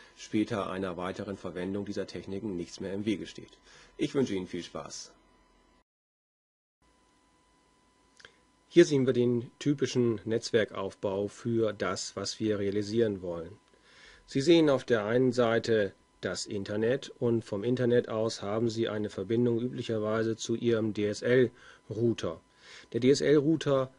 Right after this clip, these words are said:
verbindet dann alle Netzwerkgeräte in Ihrem Haushalt, insbesondere also einen P C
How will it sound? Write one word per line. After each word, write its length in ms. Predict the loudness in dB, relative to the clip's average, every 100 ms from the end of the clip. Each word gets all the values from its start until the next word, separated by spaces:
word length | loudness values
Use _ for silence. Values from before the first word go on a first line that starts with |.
| _
verbindet 960 | -10 0 0 0 -6 2 2 4 2 2
dann 220 | -2 -2
alle 320 | 0 4 4
Netzwerkgeräte 1000 | 4 -2 0 0 0 -2 -4 -4 -4 -4
in 320 | -4 2 0 2
Ihrem 340 | -2 -2 -6
Haushalt, 640 | -2 -2 0 -2 -2 -2 -4 -20 -14 2
insbesondere 800 | 2 2 2 6 6 6 2 0
also 320 | 0 2 0
einen 320 | 0 0 0
P 160 | -4 -8
C 420 | 2 4 4